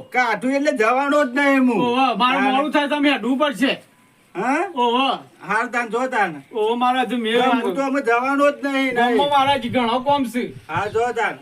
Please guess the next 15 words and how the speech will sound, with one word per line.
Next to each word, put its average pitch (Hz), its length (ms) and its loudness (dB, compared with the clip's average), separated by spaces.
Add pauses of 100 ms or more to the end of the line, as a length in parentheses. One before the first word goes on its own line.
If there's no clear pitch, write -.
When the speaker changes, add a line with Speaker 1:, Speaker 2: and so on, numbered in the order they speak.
(140)
Speaker 2:
ઓહો. 226 300 -2 (400)
Speaker 1:
હા. 156 380 -4
Speaker 2:
હો? 247 140 4 (400)
Speaker 1:
હારું. 165 340 -4
Speaker 2:
બેહવાન 262 320 2
પાછો 311 260 2
અવસરમાં 254 480 0
જોય 254 280 2
ના. 311 220 0 (400)
Speaker 1:
ના 233 200 2
જવું 294 360 2
ને? 302 80 -6 (260)
Speaker 2:
ઓહો, 262 240 2
જતો 254 420 0
ના. 302 200 0